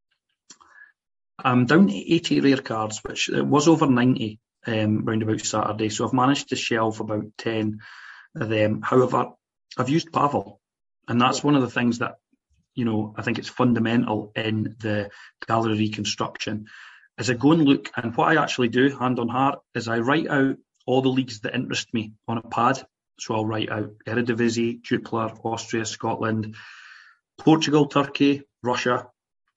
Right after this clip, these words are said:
Speaker 1: Then I'll write out, you know, M L S, Argentina, and then I'll, I, I don't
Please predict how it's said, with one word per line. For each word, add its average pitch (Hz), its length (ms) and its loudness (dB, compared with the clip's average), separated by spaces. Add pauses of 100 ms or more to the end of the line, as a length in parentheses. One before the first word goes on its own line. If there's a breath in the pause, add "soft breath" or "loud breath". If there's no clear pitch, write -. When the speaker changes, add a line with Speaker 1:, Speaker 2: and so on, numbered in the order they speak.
(320)
Speaker 1:
Then 113 180 0
I'll 113 80 0
write 110 240 -2
out, 113 260 0
you 123 60 0
know, 110 240 0
M 127 140 4
L 123 100 2
S, - 460 -4 (120)
Argentina, 117 800 0 (1080 loud breath)
and 120 140 2
then 113 160 4
I'll, 113 240 0
I, 123 60 2
I 117 240 -4
don't 131 420 4